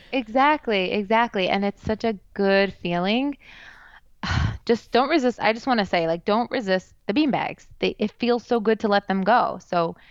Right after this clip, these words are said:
yeah, the process is a little like, uh, you know, but I don't know,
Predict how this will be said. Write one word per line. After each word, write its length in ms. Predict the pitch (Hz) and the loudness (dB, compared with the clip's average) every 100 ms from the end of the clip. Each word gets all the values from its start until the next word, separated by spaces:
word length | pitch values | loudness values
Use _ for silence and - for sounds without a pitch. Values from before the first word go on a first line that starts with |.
| - - _ _ _ | -20 -20 _ _ _
yeah, 160 | 269 277 | 0 0
the 80 | |
process 400 | 220 233 247 277 | 0 0 0 -2
is 40 | 240 | -8
a 60 | |
little 360 | 202 196 208 214 | -8 -8 -8 -6
like, 180 | 208 190 | -6 -4
uh, 320 | 202 208 233 - | -4 -4 -6 -4
you 140 | 202 | 2
know, 260 | 190 190 220 | 4 4 2
but 400 | 196 190 185 - _ _ - | 2 2 2 0 _ _ -12
I 120 | - | -12
don't 160 | 311 330 | -10 -6
know, 280 | 320 214 | -4 -4